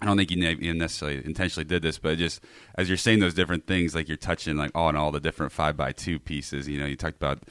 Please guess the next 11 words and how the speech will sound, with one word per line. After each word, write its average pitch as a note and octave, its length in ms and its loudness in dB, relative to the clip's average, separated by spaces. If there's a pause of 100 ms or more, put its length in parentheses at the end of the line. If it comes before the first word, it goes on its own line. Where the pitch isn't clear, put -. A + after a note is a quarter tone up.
(260)
the D#2+ 80 -2
Bible D2+ 340 6
verses, C#2+ 400 -2
you C#2+ 120 -2
know, C#2 60 -2
with C#2 100 -6
scripture C#2+ 640 -2
and C2+ 240 -6
the - 80 -8
prayer. D2 760 2
And, C#2 480 -6